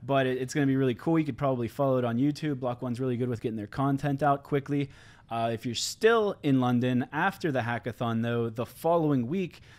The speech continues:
uh, there's an event on Wednesday, September twenty-sixth, called Blockchain Live, and,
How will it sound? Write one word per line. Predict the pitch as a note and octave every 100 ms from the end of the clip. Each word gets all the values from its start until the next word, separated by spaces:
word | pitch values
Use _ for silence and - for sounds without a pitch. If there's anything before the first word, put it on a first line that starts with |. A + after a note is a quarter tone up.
| - -
uh, | B2 B2
there's | C3+ C3 C3+
an |
event | B2 C#3 C3+ C3+
on | A#2+ A#2+
Wednesday, | D3 D#3 C#3+ D#3+
September | C#3+ C#3 - C#3 C3
twenty-sixth, | - C3 A#2 - F3 E3+ -
called | C#3 A#2
Blockchain | B2 C#3+ C#3 - C#3 A#2+
Live, | D3 D3+ A#2+ A#2+ - - - C3+
and, | C3+ C3 B2